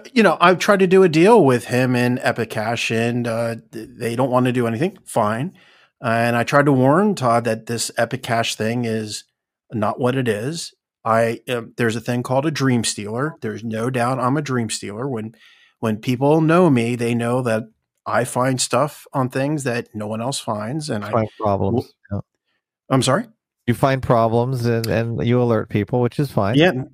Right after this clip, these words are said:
Speaker 1: they're massive problems. I've talked to people who have developed the software that they use, and they're massive problems. And I tried to warn Todd about that, and he didn't wanna hear it, and he, he,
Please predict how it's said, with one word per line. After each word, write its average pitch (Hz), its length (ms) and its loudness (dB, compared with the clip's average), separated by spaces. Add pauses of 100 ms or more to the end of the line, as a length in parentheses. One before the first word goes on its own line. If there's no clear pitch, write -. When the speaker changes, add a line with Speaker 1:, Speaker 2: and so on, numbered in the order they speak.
(160)
Speaker 1:
they're 135 160 2
massive 131 320 4
problems. 120 300 4
I've 120 240 4
talked 131 260 0
to 139 80 -2
people 139 380 -2
who 135 240 2
have 123 120 -2
developed 127 480 -2
the 156 60 2
software 170 480 0
that 113 160 -6
they 113 100 -8
use, 107 460 -12
and 110 100 -8
they're 113 140 -6
massive 113 380 -6
problems. 165 720 -6
And 113 420 -8 (280)
I 120 120 -2
tried 135 380 0 (400)
to 127 120 -2
warn 139 580 0
Todd 135 260 -2
about 117 240 -6
that, 143 120 -4
and 196 100 -10
he 113 100 -10
didn't 120 160 -6
wanna 113 180 -6
hear 110 220 -6
it, 196 60 -2
and 135 100 -6
he, 123 180 -6 (100)
he, 110 220 -10